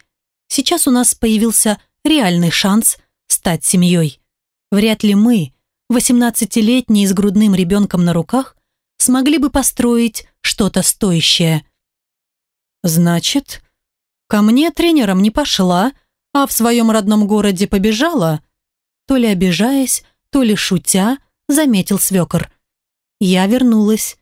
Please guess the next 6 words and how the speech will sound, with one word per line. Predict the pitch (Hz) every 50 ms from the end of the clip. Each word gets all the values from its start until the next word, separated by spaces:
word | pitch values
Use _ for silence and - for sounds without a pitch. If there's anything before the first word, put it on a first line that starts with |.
| _ _ _ _
к | -
истокам. | 269 - - - - 180 160 - 165 156 151 143 - _ _ _ _ _ _ _ _ _ _ _ _ _ _
«Понимаю», | - 190 240 277 294 277 240 240 285 302 277 202 156 139 - _ _ _ _ _ _ _ _ _
кивнул | - 269 220 226 214 196 185
мужчина. | 180 185 180 - - - 196 175 170 165 165 156 _ _ _ _ _ _ _ _ _ -
«Год-другой | 196 175 185 196 226 208 196 214 214 202 185 180 190 214 247 269 277 269